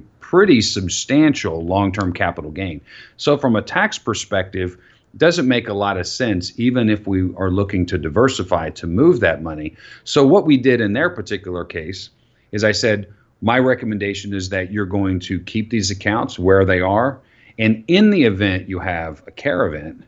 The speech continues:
is that w-, that would be the time to sell." Hopefully being that the silver lining in needing care is that they'll have qualifying medical deductions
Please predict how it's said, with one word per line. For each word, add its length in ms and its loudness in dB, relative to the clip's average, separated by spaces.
is 180 -2
that 140 4
w-, 320 -4
that 440 0
would 180 0
be 160 -2
the 140 -8
time 640 -8
to 160 -6
sell." 600 -4
Hopefully 500 2
being 500 -6
that 320 -2
the 180 -2
silver 420 2
lining 680 2
in 220 -4
needing 320 -4
care 420 0
is 120 -4
that 160 -4
they'll 160 0
have 240 0
qualifying 720 2
medical 360 -2
deductions 840 -6